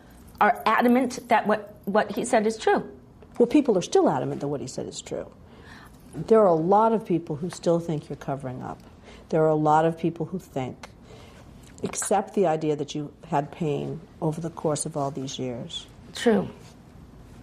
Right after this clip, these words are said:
Speaker 2: And have
Speaker 1: But
Speaker 2: tried to deal with that pain by taking prescription drugs, not recreational drugs. And that through exhaustion and pain and prescription medication.
Speaker 1: I had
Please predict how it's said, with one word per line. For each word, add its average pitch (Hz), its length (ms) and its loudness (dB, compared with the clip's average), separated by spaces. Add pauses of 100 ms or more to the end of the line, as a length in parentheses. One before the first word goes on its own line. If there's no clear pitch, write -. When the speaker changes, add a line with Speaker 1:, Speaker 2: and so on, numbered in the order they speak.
(140)
Speaker 2:
And 160 120 0
have 160 480 4 (140)
Speaker 1:
But 185 80 4
Speaker 2:
tried 202 400 6
to 175 120 0 (280)
deal 208 260 8
with 175 140 4
that 143 240 -2
pain 147 340 -2
by 147 140 0
taking 151 320 -4
prescription 202 560 0
drugs, 143 320 -2
not 160 180 -4
recreational 135 640 -4
drugs. - 460 -14 (400)
And 156 260 0
that 135 400 -4 (280)
through 175 320 2
exhaustion 185 960 4
and 143 220 -6
pain 190 600 4
and 139 180 -8
prescription - 540 -2
medication. 151 840 -2 (1700)
Speaker 1:
I 196 160 4
had 208 340 2